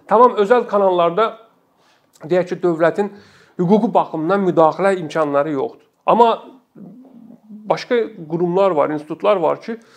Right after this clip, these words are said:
və yaxud da dövlətin bir, ə, ailə, qadın və uşaq komitəsi var ki, bu halların monitorinqini aparmalıdır. Ombudsman, e,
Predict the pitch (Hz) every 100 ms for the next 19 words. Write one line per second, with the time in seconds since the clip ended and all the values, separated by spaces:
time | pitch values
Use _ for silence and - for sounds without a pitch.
0 | - - - 220 220 - 190 180 180 262
1 | - - _ - 196 196 - _ _ -
2 | 151 143 143 143 143 - 147 165 180 151
3 | 151 175 143 147 139 165 - 151 139 143
4 | 143 143 135 - 208 - _ _ 196 208
5 | 190 170 160 190 175 208 170 151 156 151
6 | 190 175 139 - - 135 135 - _ _
7 | - 175 220 247 208 175 - - _ -